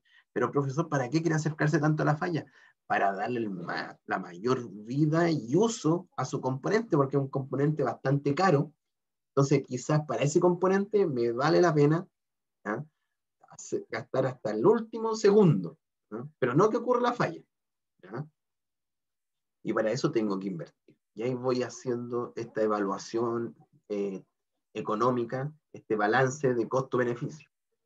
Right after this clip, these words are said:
Y ahí probablemente usted conoce en su planta alguna actividad de, de condición, ¿no? Ojo que aquí se ve en instrumento, pero puede ser también un tema de, de medir,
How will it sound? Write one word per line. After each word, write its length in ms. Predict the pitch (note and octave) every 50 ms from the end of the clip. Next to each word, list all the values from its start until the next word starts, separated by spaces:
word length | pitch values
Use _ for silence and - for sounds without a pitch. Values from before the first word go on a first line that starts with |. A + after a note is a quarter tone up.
| _ _ -
Y 80 | - F#2+
ahí 480 | G2 A2 A2+ A2 A2 A2 G#2 G#2 - _ _ _ _ _ _ _ _ _ _ _ _ _ _ _
probablemente 520 | - F#2+ G2+ G2 F#2+ G#2+ G#2 G2+ - G2
usted 240 | G2 - - G#2+ G#2
conoce 680 | - G2+ F#2+ F#2+ G#2 G#2+ G#2 - - G#2+ G#2 G2 F#2 - _ _ _ _ _ _
en 140 | - F#2 F#2
su 220 | - - G2+ F#2+
planta 480 | E2+ G#2+ A#2 B2 A#2+ A2+ A#2 A2+ A2+ A#2 A2+ -
alguna 380 | G#2+ G2 G2 G2 A2 A2+ A2
actividad 680 | G#2+ G#2+ - _ G#2+ G2+ G2+ G2+ F#2+ F#2+ G#2+ A#2+ C3 C#3+ A#2+
de, 440 | A2 G#2+ G#2+ G#2 G2+ G2+ G2 G2 - _ _ _ _ _
de 160 | - F#2+ G2 F#2
condición, 760 | G2+ G#2 G#2 F#2+ F#2+ F2+ - - A#2 A#2+ A#2+ A#2+ B2+ C#3+ - _ _ _ _ _ _ _ -
¿no? 180 | - - - _ _ _ _ _ _ _ _ _
Ojo 300 | - D3+ F3+ - - B2+
que 100 | A2 A2+
aquí 220 | G#2+ G#2+ C3+ C#3+ C#3
se 140 | C#3 -
ve 160 | A#2 B2 C3 C3
en 100 | C3 C3
instrumento, 760 | C3 C3 B2+ B2+ - - B2 B2 E3 G#3+ A#3 A3+ - F3
pero 200 | D3+ D3+ D3 C3+
puede 280 | C#3 C#3 C3 A#2+ A#2 A#2
ser 260 | A2+ - C3+ C3 B2+ -
también 520 | - A2+ A2+ A2 A2+ A#2 A#2 A#2 - - - - - - _ _ _
un 160 | G2 G2+ F#2+
tema 260 | - A2+ A2+ A2+ G#2 G2+
de, 300 | G2+ F#2+ F2+ F2+ F#2 D#2
de 140 | F#2+ G2 G2
medir, 480 | G2 F#2+ F#2+ G2 G#2 G#2 G2+ G2 G2